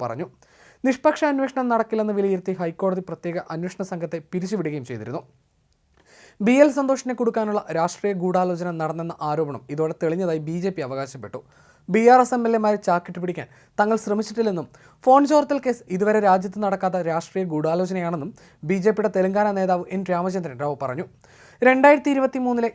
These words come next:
കർണാടക നിയമസഭാ തെരഞ്ഞെടുപ്പിൽ കോൺഗ്രസിന്റെ തകർപ്പൻ വിജയത്തിനായി അണിയറയിൽ പ്രവർത്തിച്ച തിരഞ്ഞെടുപ്പ് തന്ത്രജ്ഞൻ സുനിൽ കനുകോലുവിന്റെ സൈബരാബാദിലെ ഓഫീസിൽ റെയ്ഡ് നടത്തിയതിനെക്കുറിച്ചും പി രാധാകൃഷ്ണ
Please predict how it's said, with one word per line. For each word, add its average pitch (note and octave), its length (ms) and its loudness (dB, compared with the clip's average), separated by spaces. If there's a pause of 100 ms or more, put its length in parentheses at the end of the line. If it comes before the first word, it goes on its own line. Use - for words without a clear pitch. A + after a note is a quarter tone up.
കർണാടക G3 400 2 (140)
നിയമസഭാ F#3 500 0
തെരഞ്ഞെടുപ്പിൽ E3 400 -6 (100)
കോൺഗ്രസിന്റെ E3+ 560 -6
തകർപ്പൻ D#3 460 -6
വിജയത്തിനായി D#3 440 -6 (320)
അണിയറയിൽ C4 480 4
പ്രവർത്തിച്ച A3 360 2 (140)
തിരഞ്ഞെടുപ്പ് F#3+ 440 -2
തന്ത്രജ്ഞൻ F3+ 360 -4 (180)
സുനിൽ C4+ 340 4
കനുകോലുവിന്റെ A#3+ 560 4 (320)
സൈബരാബാദിലെ A3 680 8 (220)
ഓഫീസിൽ F#3+ 300 -4 (100)
റെയ്ഡ് F#3+ 240 2
നടത്തിയതിനെക്കുറിച്ചും F#3 720 -2
പി F3 100 -2 (100)
രാധാകൃഷ്ണ E3+ 380 0